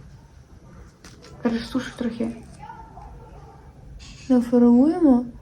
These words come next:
Блін, знаєте, ці туші серйозно тільки рік. Вона не засохла і вона фарбує просто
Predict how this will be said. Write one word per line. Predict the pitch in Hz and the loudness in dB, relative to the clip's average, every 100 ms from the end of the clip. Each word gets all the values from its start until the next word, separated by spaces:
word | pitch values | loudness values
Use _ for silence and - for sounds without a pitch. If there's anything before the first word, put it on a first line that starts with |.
| - - | -20 6
Блін, | 254 285 233 | 10 12 10
знаєте, | 233 254 359 330 262 | 8 8 8 6 2
ці | - 254 | 4 2
туші | - 269 339 - 269 - | 4 4 4 4 0 0
серйозно | - - - 247 247 269 269 254 | -6 -6 4 4 8 8 10 8
тільки | 240 247 - 233 | 6 4 6 6
рік. | 220 254 320 320 - - - - - - - - - - - - - - - - | 8 6 6 4 -10 -14 -20 -20 -20 -20 -20 -20 -20 -20 -20 -20 -20 -20 -20 0
Вона | 254 240 254 | 10 12 12
не | 247 254 | 12 10
засохла | 247 233 247 240 - 302 311 - | 8 6 2 2 0 -2 -2 -2
і | 233 | 2
вона | 226 233 | 6 6
фарбує | 233 233 226 214 269 277 | 4 0 0 2 0 0
просто | - - 233 240 247 - 285 | -6 -2 2 2 -2 -8 -10